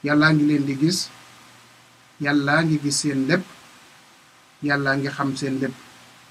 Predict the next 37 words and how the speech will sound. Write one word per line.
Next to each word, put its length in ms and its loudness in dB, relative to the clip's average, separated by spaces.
Mu 80 0
mel 180 4
ne 140 4
tey 340 0
li 160 0
nga 120 4
xam 220 0
ne 80 2
moom 260 2
la 80 2
Yonent 380 2
bi 80 -4
alayhi 320 2
salaatu 520 0
wa 60 -4
salaam 380 -2
di 160 2
wax 160 -2
ci 80 -2
xadis 360 0
bu 100 -4
ñu 180 4
jële 240 0
ci 160 -4
Anas 300 0
radiyallahu 680 -2
anhu, 300 2
mu 100 -4
ne 120 -4
Yonent 400 0
bi 60 -10
sallallahu 600 -4
alayhi 260 -2
wa 60 -6
sallam 380 -6
nee 160 2
na, 160 -2